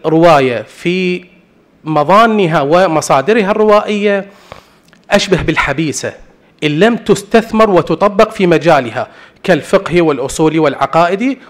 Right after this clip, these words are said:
وكذلك الجانب التفسيري. والجانب التفسيري له أثر كبير لأنه يتعلق بالقرآن الكريم، فيكون هنا تطبيق القرآن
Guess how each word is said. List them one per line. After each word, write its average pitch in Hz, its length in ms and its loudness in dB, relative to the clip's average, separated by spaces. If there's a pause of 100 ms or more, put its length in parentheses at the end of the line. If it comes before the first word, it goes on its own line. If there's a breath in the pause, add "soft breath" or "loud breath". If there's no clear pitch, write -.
وكذلك 170 600 0
الجانب 170 600 -2
التفسيري. 131 600 -2 (600 soft breath)
والجانب 165 840 0
التفسيري 214 460 -4
له 165 280 -2
أثر 202 380 -2
كبير 214 640 -2 (280 loud breath)
لأنه 185 580 -2
يتعلق 165 480 -2
بالقرآن 143 560 -2
الكريم، 185 380 -4
فيكون 151 500 -2
هنا 160 280 -2 (500)
تطبيق 151 460 -2
القرآن 156 760 -2